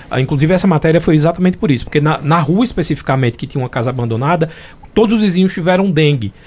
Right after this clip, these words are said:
E aí, a pergunta era: como eu faço pra acionar a vigilância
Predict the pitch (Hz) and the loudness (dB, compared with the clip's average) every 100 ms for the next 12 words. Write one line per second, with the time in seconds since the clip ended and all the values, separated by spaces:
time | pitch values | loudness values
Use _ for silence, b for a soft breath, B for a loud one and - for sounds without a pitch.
0 | b b 143 165 180 208 - 180 - 180 | b b 0 2 2 2 -2 -6 -2 0
1 | 175 190 185 151 143 233 254 226 190 185 | 0 0 2 2 2 2 2 2 0 0
2 | - 175 165 175 156 143 151 156 143 135 | 0 -2 0 0 2 2 2 4 4 4
3 | 151 214 | 2 -2